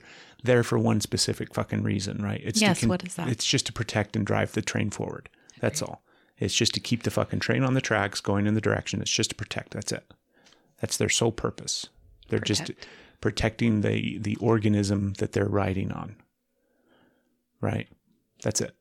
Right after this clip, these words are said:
Speaker 2: So the fuck yeah, you know where to look. You look out all the time. You see 'em. That's protection.
Speaker 1: That's protection. The lazy guy's protection.
Speaker 2: Yeah.
Speaker 1: The, the happy, giddy, loving, kind guy's there is protection. And then it's like,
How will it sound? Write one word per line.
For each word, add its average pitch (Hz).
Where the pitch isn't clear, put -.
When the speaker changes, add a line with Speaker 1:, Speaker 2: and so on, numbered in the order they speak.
Speaker 2:
So -
the 151
fuck -
yeah, 170
you 160
know 151
where 135
to 135
look. 131
You 160
look 156
out 160
all 160
the 160
time. 180
You 143
see 143
'em. 143
That's -
protection. 160
Speaker 1:
That's 101
protection. 107
The 104
lazy 101
guy's 107
protection. 107
Speaker 2:
Yeah. 104
Speaker 1:
The, 101
the 110
happy, 107
giddy, 107
loving, 104
kind 104
guy's 101
there 107
is 107
protection. 104
And 127
then 147
it's -
like, 117